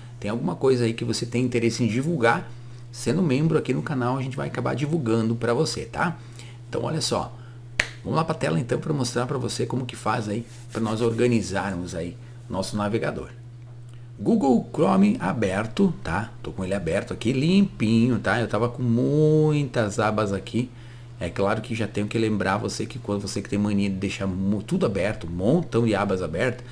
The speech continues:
isso faz com que o teu computador fique pesado também, que se torne mais lento, tá? Porque consome muito memória. Então, ele limpo assim, ele acaba ficando também o computador mais liso, leve pra rodar,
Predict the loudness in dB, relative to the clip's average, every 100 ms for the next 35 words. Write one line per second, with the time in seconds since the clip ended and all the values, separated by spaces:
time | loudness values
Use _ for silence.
0 | -14 -12 -8 -6 -6 -2 -2 -2 -4 -4
1 | -6 -6 -2 -2 -4 -4 0 0 0 -2
2 | -2 -4 -2 -4 -6 0 2 2 2 2
3 | 0 0 0 0 -4 -4 -4 -6 -8 -6
4 | -4 0 0 0 0 0 0 -2 -8 -14
5 | -18 -18 -18 -18 -4 2 2 2 -4 0
6 | 4 6 4 4 2 2 0 0 -2 -2
7 | -2 -4 0 2 2 2 2 2 -2 -2
8 | -6 -8 -4 2 2 2 -2 0 0 2
9 | 0 -4 -8 -2 0 0 -4 -6 -4 -4
10 | -4